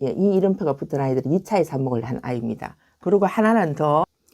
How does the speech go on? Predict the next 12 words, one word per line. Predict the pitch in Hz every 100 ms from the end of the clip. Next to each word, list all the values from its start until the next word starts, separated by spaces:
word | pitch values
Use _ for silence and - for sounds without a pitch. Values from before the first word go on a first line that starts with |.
| _ _
송겨울인데, | - 269 247 190 170 196 180 147 156 160 135
제가 | - 165 202 180 170 147 127
몽둥이를 | 143 165 196 294 277 196
삽목을 | 175 175 170 156
했어요. | 135 127 131 120 120
몽-, | 135 147 -
몽둥이를 | 165 185 269 262 185
삽목을 | 170 190 180 160
했는데 | 147 147 135 131 170 208 135
이게 | - 170 190 165 180 127 - _ _ _ _ _ _
다 | - 135
살았어요. | 139 - 247 190 131 120 123 -